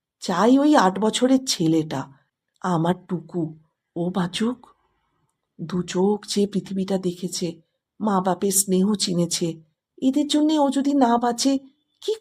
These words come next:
করব বলতে পারিস? আমি বললাম,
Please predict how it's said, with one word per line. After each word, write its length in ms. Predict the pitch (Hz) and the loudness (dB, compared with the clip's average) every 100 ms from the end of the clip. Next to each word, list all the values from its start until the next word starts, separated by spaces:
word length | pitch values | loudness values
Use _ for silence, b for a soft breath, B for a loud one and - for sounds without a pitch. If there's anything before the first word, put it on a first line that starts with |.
| - | -2
করব 420 | 247 254 254 294 | 2 4 4 2
বলতে 260 | 302 302 330 | 2 2 2
পারিস? 520 | 330 339 330 - - _ _ _ _ _ _ _ _ _ _ _ - | 4 6 4 2 -6 _ _ _ _ _ _ _ _ _ _ _ 0
আমি 260 | 175 202 | 4 4
বললাম, 640 | 202 220 226 233 233 233 | 4 4 6 6 4 0